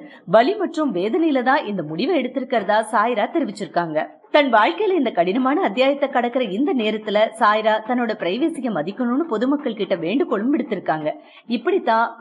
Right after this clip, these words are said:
சாய்ரா பானுவோட வழக்கறிஞர் வந்தனா சா வெளியிட்டிருக்கக்கூடிய அறிக்கையில சொல்லப்பட்டிருக்கு. ஏ ஆர் ரகுமான் சாய்ரா பானு தம்பதிகளுக்கு கதீஜா, ரஹீமா மற்றும் அமீன் அப்படின்னு மூன்று குழந்தைகள் இருக்காங்க. ரெண்டு மகள் மற்றும் ஒரு மகள். இந்த நேரத்துல ஒரு இன்டர்வியூல ஏ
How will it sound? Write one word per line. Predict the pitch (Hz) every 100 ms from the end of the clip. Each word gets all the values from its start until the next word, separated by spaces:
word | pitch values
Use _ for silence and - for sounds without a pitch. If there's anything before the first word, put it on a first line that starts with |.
| -
சாய்ரா | 262 226 262 294
பானுவோட | 285 277 262 202
வழக்கறிஞர் | 202 302 269 247 175
வந்தனா | 180 262 320
சா | 302 247
வெளியிட்டிருக்கக்கூடிய | 214 220 220 220 208 214 185
அறிக்கையில | 160 226 349 226 277
சொல்லப்பட்டிருக்கு. | 302 254 190 - - 139 - - - 226
ஏ | 285
ஆர் | 370
ரகுமான் | 330 320 320
சாய்ரா | 311 254 262
பானு | 247 220 196
தம்பதிகளுக்கு | 202 214 208 202 349 359
கதீஜா, | 196 202 214 262 339
ரஹீமா | 196 220 220 277 311
மற்றும் | 190 269 269 190
அமீன் | 214 311 233
அப்படின்னு | 170 214 330 202
மூன்று | 311 392 269
குழந்தைகள் | 196 196 226 262
இருக்காங்க. | 180 170 151 143 - - -
ரெண்டு | 247 415 359
மகள் | 226 262 247
மற்றும் | 165 330 392 196
ஒரு | 262 240
மகள். | 156 - - _ - 262
இந்த | 359 349
நேரத்துல | 277 254 240 247
ஒரு | 202 202
இன்டர்வியூல | 233 294 262 247 247
ஏ | 190